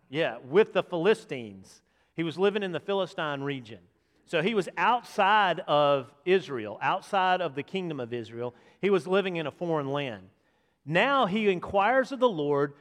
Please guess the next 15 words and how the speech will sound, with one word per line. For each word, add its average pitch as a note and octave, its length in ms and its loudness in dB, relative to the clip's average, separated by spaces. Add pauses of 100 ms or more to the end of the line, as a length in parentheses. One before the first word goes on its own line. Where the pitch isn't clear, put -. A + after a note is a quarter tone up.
(140)
"Should - 220 0
I F3+ 140 4
go F3+ 180 0
back E3 280 0
to D#3 100 -10
Judah?" B2 580 -6 (460)
Now F3 240 2
at F#3 200 -4
this D4 280 -2
time, C#3 520 -6 (300)
the D3 80 -2
king B3 320 -2
was G3+ 140 -2
kinda G#3 260 -2
separated, C#3+ 920 -2